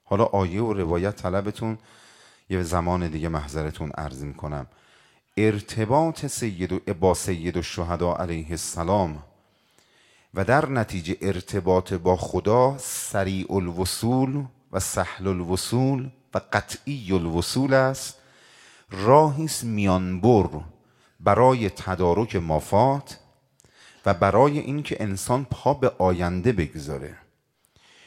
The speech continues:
اونی که دستش تو دست امام حسین علیه السلام قرار می‌گیره،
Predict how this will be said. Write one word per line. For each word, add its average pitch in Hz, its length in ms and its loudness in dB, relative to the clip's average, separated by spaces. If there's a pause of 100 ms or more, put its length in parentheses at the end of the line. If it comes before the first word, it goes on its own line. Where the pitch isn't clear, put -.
(220)
اونی 180 260 2
که 131 140 -4
دستش 101 680 -2
تو 98 140 -2
دست 117 360 2
امام 90 460 0
حسین 101 360 -2
علیه 80 320 -4
السلام 87 540 0
قرار 78 360 -2
می‌گیره، 76 600 -4